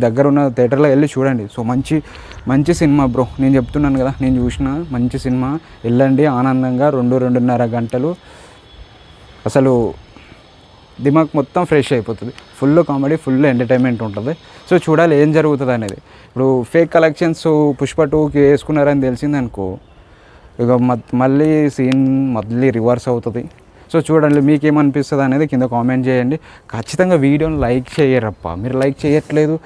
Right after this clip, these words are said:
సబ్స్క్రైబ్ చేయట్లేదు, చూస్తూ ఉన్నారు, దెంగేస్తూ ఉన్నారు. So, దయచేసి అర్థం చేసుకొని మీరు సబ్స్క్రైబ్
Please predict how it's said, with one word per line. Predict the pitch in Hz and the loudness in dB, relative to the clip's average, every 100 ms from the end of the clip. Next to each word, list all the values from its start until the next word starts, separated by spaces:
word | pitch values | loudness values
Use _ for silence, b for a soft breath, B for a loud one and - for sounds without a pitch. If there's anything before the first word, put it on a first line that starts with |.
| B B - | B B -6
సబ్స్క్రైబ్ | 120 - 165 160 151 | -6 -2 -2 0 0
చేయట్లేదు, | 147 156 147 147 151 - | 0 0 0 -2 -4 -6
చూస్తూ | 139 135 151 143 | -8 -6 -4 -2
ఉన్నారు, | 139 147 143 | -2 -4 -2
దెంగేస్తూ | 123 117 107 - 95 90 | -2 0 -4 -6 -12 -12
ఉన్నారు. | 90 - - | -14 -18 -16
So, | - 104 - | -12 -8 -2
దయచేసి | 135 143 160 156 127 | -2 0 -2 -2 -6
అర్థం | - 143 | -4 -2
చేసుకొని | 143 - 143 143 B B | -2 -4 -6 -6 B B
మీరు | 113 - | -12 -6
సబ్స్క్రైబ్ | 113 104 - 143 | -6 -4 -4 -2